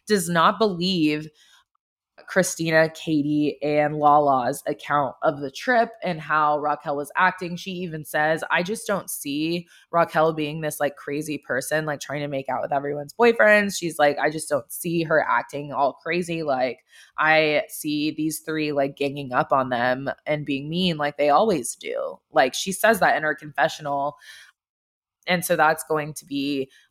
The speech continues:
really interesting at the reunion. I think she's gonna be, again, like, really mad that she was played. So again, this is why Raquel is getting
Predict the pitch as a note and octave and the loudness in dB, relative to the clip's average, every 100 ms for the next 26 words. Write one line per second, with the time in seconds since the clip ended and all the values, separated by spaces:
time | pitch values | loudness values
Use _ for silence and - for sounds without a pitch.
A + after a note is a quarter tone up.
0 | _ _ D#3 F3 D#3 C3+ D#3+ - D3+ - | _ _ 0 4 4 2 -2 -4 -4 -4
1 | - D3+ D3 C3+ - C#3 C3+ C3+ C3+ D3 | -4 -4 -4 -6 -4 -4 -4 -6 -4 -4
2 | D3 C3+ C3+ C#3+ C3+ C3+ D#3+ D#3 D3+ C#3+ | -4 -4 -4 -4 -6 -8 -8 -4 -4 -4
3 | C3 C3 C3+ B2+ - _ E3 E3 E3 D#3+ | -2 -2 0 -4 -10 _ -2 4 4 4
4 | D3 C#3 D3+ D3+ D3 C#3+ C#3+ D3 C3 - | 2 -2 0 0 0 0 0 0 0 -4
5 | C#3+ B2+ - - - C#3 A2 D#2+ D#2+ - | -4 -6 -8 -18 -2 0 0 -2 -8 -12
6 | _ _ _ _ _ _ _ _ - - | _ _ _ _ _ _ _ _ -14 0
7 | F#3 E3 D#3 C#3+ - _ _ _ - G3+ | 4 4 4 -2 -6 _ _ _ -4 -2
8 | G3 D4 A3 E3+ F3 C3 F3 G#3 G#3 F3+ | 2 4 6 4 2 -2 0 -2 -2 -6
9 | E3 D#3 D#3+ C#3 C3+ C3+ A#2+ - _ E3+ | -2 4 6 6 4 2 -2 -6 _ 0
10 | D#3 E3 D#3 D3+ C#3+ C#3 D3 C#3 C3+ | 0 2 0 0 -4 -6 -4 -6 -10